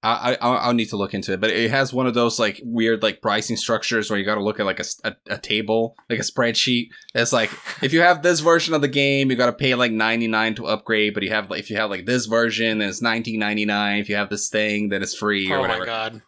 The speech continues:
Speaker 1: Yeah.
Speaker 2: All right. Well, so P S X, finally. P S X has long been overdue. P S X should have never left, to tell you the truth. Um,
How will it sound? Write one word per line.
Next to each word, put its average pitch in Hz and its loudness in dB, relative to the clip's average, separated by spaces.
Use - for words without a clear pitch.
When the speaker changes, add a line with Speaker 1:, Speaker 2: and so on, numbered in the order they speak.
Speaker 1:
Yeah. 92 -4
Speaker 2:
All 175 0
right. 139 0
Well, 180 0
so 190 0
P 233 -2
S 208 0
X, 147 -2
finally. 170 0
P 208 0
S 202 0
X 202 0
has 160 -2
long 160 2
been 156 0
overdue. 147 0
P - -2
S 277 0
X - 0
should 180 0
have 147 -2
never 139 0
left, 117 -2
to - -12
tell 135 -2
you 127 -2
the 113 -10
truth. - 0
Um, 120 -2